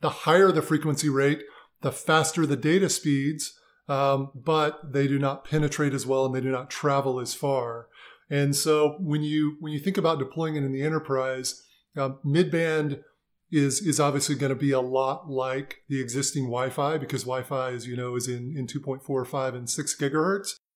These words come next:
which is in that midband range. So it actually looks pretty similar. I mean, there's, there's, there's more. We could go way, way deep into this, but that's fairly similar. Uh, when you get up into millimeter wave, which allows for the very, very high speeds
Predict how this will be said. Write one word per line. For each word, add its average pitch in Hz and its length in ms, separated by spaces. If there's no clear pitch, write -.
which 151 200
is 143 140
in 160 140
that 143 220
midband 147 440
range. 151 440
So 175 160
it 190 80
actually 254 340
looks 226 300
pretty 202 300
similar. 117 680
I 165 80
mean, 185 80
there's, 190 220
there's, 185 260
there's 175 200
more. 165 200
We 151 80
could 151 140
go 147 80
way, 147 260
way 139 180
deep 131 240
into 151 200
this, 196 260
but 165 160
that's 180 280
fairly 175 380
similar. 190 580
Uh, 160 200
when 165 160
you 170 160
get 180 160
up 190 120
into 175 260
millimeter 185 540
wave, 160 280
which 175 160
allows 147 320
for 143 80
the 131 80
very, 147 280
very 143 280
high 143 220
speeds 185 640